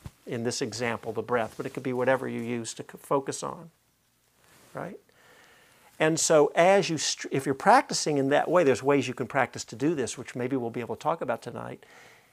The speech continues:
You, even if you're not, even if you haven't taken it to the pinnacle,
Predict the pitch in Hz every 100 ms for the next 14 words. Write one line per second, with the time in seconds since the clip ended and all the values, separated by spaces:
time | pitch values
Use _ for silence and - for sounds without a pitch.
0 | _ _ _ _ _ 139 147 156 156 151
1 | - _ _ _ _ _ _ _ _ _
2 | _ 185 240 254 220 - 151 156 151 -
3 | - _ _ _ _ _ _ 180 196 220
4 | 170 147 165 147 135 - 151 143 131 -
5 | 147 131 113 107 - 220 214 123